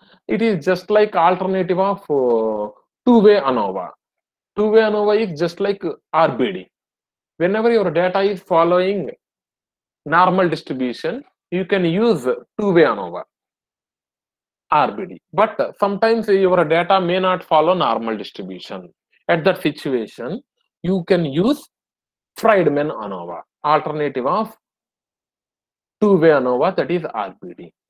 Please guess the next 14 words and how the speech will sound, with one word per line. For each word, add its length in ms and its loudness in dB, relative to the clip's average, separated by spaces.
Here, 320 2
two 160 6
variables 560 4
are 260 2
there, 280 -10
two 160 -4
variations 640 2
are 240 -2
there. 280 -6
One 280 -4
is 140 -2
locations. 640 0
Here, 360 2
uh, 460 2